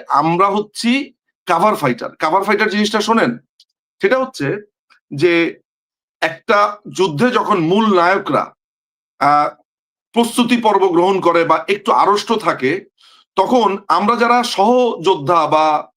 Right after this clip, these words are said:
মানে আমাদেরকে আমরা কভার ফাইট করি। মুক্তিযুদ্ধের সময় এমন হয়েছে, একজন যোদ্ধাকে বাঁচানোর জন্য এমন কভার ফাইট চলতে থাকে যাতে তাকে নিরাপদে ওই স্থান থেকে সরিয়ে নিয়ে যাওয়া যায়।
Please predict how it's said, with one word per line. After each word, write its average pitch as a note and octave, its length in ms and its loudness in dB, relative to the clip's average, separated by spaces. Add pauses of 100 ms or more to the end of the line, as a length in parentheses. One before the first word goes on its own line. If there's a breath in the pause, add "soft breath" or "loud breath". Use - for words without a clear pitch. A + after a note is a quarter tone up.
(580)
মানে D#3+ 160 0
আমাদেরকে F3+ 680 0 (280 loud breath)
আমরা E3+ 160 2
কভার G3+ 380 0
ফাইট D#3 260 -2
করি। - 240 -8
মুক্তিযুদ্ধের G3+ 420 -2
সময় A3 180 2
এমন E3+ 180 2
হয়েছে, D3 260 0
একজন D#3+ 420 0 (400 soft breath)
যোদ্ধাকে F3+ 360 0
বাঁচানোর G#3+ 360 0
জন্য A3 480 0 (240)
এমন G#3+ 260 0
কভার A3 260 0
ফাইট A#3+ 200 -2
চলতে A#3 200 -2
থাকে A3+ 200 0
যাতে F#3+ 200 0 (240)
তাকে E3+ 240 0
নিরাপদে G#3+ 420 2
ওই G#3 80 2
স্থান F#3 240 -2
থেকে G3 140 0
সরিয়ে G3+ 320 2
নিয়ে F3+ 200 2
যাওয়া C3+ 220 2
যায়। - 220 -8